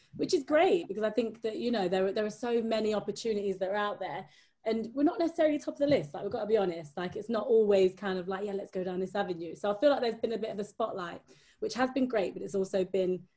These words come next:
you know, quite scary. I've had people that have reached out to me and say, "Right, shall we have a conversation about race live on Instagram?" And I'm like, "What?" <laughs> Like, "Are you joking?"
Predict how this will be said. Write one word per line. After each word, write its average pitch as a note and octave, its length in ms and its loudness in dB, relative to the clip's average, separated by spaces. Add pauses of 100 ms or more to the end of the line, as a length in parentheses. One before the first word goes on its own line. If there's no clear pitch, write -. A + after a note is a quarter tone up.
(140)
you C#4+ 80 -2
know, F#3+ 140 2
quite G#3 260 0
scary. C4 420 2
I've F#3 120 2
had A3+ 160 4
people A3+ 260 -2
that G3+ 80 2
have G3 80 -2
reached G3+ 220 2
out A#3 160 -2
to G3 60 -6
me F3+ 80 0
and F3 80 -4
say, F3 120 0
"Right, F#3 260 -2
shall F#3 120 -4
we F#3 60 0
have F#3 100 -2
a F3+ 40 -10
conversation F3 440 -6
about E3+ 140 -10
race F3 200 -4
live E3+ 200 -6
on F3 60 -2
Instagram?" F#3 400 -8
And F3 100 -8
I'm E3+ 100 -8
like, E3+ 300 -14 (100)
"What?" F3+ 220 -14 (320)
<laughs> D4 180 6
Like, C4+ 400 8
"Are C4+ 60 2
you A3 100 0
joking?" A3 480 2